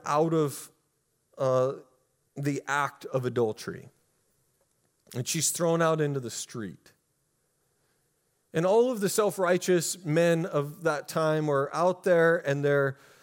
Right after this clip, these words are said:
they're asking Jesus what, you know, she should be stoned. We, we should kill her. That's what the law says, so let's,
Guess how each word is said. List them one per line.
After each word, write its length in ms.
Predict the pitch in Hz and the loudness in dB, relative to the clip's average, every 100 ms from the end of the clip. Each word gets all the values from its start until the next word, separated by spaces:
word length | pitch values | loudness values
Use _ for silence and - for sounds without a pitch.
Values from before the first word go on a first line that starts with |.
| - _ - | -20 _ 0
they're 240 | 156 - | 2 2
asking 540 | 170 214 220 233 202 170 | 2 0 0 0 0 2
Jesus 420 | 175 165 170 160 | 2 2 0 2
what, 240 | 151 185 175 208 | 2 0 -2 -4
you 140 | 175 | 0
know, 260 | 156 147 156 - | 2 2 0 -4
she 180 | - | -4
should 220 | 202 196 170 | -2 -2 -2
be 100 | 180 | 0
stoned. 680 | - - 190 156 120 104 - - _ _ _ _ _ _ _ _ _ | 0 2 2 2 -2 -10 -16 -20 _ _ _ _ _ _ _ _ _
We, 140 | 147 165 | -4 -2
we 160 | 170 | -2
should 180 | 151 151 | -2 -6
kill 280 | - 180 131 | -2 0 0
her. 180 | 104 113 _ _ _ | -2 -12 _ _ _
That's 200 | 156 160 | -6 -4
what 80 | 170 | -4
the 80 | 196 | -2
law 340 | 190 185 175 | 2 2 2
says, 380 | 165 - 147 139 | 0 0 0 0
so 140 | - 135 | -2 -2
let's, 400 | 143 139 - | -2 -4 -10